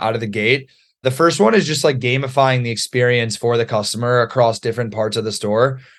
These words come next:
right? So as an example, we have, like, a tiered bundle builder where it's like every time you add something to your cart and you hit, like, a new incentive threshold, it makes you want to continue to shop, or adding, like, a gamified incentive bar in your cart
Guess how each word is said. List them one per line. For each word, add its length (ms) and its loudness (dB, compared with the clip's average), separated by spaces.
right? 180 4
So 140 4
as 160 4
an 40 -2
example, 560 2
we 100 4
have, 120 4
like, 160 -2
a 80 -4
tiered 420 2
bundle 300 2
builder 480 -2
where 160 6
it's 120 0
like 160 4
every 240 4
time 300 0
you 100 2
add 220 2
something 260 -4
to 80 -2
your 120 0
cart 280 4
and 80 0
you 80 0
hit, 160 2
like, 160 2
a 60 -2
new 160 -2
incentive 480 0
threshold, 760 2
it 100 0
makes 240 -2
you 80 -2
want 140 2
to 80 -2
continue 380 -2
to 80 -2
shop, 480 0
or 160 4
adding, 320 2
like, 280 0
a 60 -4
gamified 540 2
incentive 520 -2
bar 220 4
in 80 -2
your 120 -4
cart 420 2